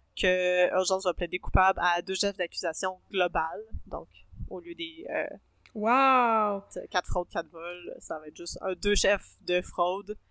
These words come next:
Speaker 1: de cinquante point trois millions de dollars.
Speaker 2: C'est quand même beaucoup pareil.
Speaker 1: Ouais, c'est ça. La première accusation porte sur la période de mille neuf cent quatre-vingt-deux à deux mille quatre
Speaker 2: Oui.
Speaker 1: pour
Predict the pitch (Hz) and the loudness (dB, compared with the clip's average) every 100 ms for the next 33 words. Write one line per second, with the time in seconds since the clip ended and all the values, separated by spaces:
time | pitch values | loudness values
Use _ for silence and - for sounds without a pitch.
0 | _ _ _ _ 190 196 202 214 185 175 | _ _ _ _ 2 2 4 0 0 0
1 | 185 190 - 165 - 190 190 175 170 170 | 0 0 -4 -4 -2 -4 -4 -10 -14 -14
2 | 175 - 175 175 _ 160 151 - - - | -14 -16 -18 -18 _ -8 -6 -8 -10 -16
3 | _ _ _ _ _ _ - - - 240 | _ _ _ _ _ _ -16 -12 -8 -6
4 | 226 403 539 539 294 277 453 494 277 220 | 0 2 4 2 2 2 2 4 4 4
5 | 262 311 202 185 - 185 - 180 180 254 | 2 2 2 0 -2 -6 -4 0 4 6
6 | 226 254 240 226 - 202 220 214 214 226 | 8 6 4 2 0 0 -2 -6 -2 -2
7 | 208 190 170 180 202 175 180 202 190 - | 0 -2 -2 -2 -4 -6 -6 -4 -4 -4
8 | 180 175 180 185 175 170 156 - 240 269 | -6 -8 -12 -10 -8 -8 -12 -6 -4 -4
9 | - - _ _ - 202 240 196 190 190 | -10 -20 _ _ -6 2 4 4 0 -8